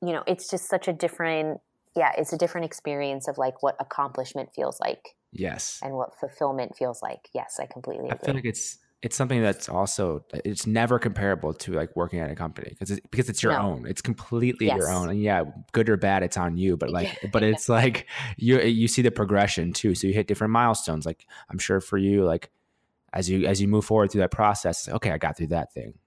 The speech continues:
Speaker 2: Now I'm gonna get through this thing." And you keep going and you keep going and you see all this, uh, different s-,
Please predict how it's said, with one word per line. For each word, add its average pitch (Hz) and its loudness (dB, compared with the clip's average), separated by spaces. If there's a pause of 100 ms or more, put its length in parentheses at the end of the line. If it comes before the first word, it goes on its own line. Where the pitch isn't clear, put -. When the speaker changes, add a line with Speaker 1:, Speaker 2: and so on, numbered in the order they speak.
Speaker 2:
Now 69 -16
I'm 80 -10
gonna 82 -10
get - -20
through 82 -14
this 92 0
thing." 71 -8
And 65 -20
you 69 -20
keep - -10
going 85 0
and 78 -12
you 85 -14
keep - -12
going 82 -2
and 82 -2
you 85 -4
see 92 -2
all 90 2
this, - -6 (440)
uh, 90 -10
different 95 -4
s-, - -6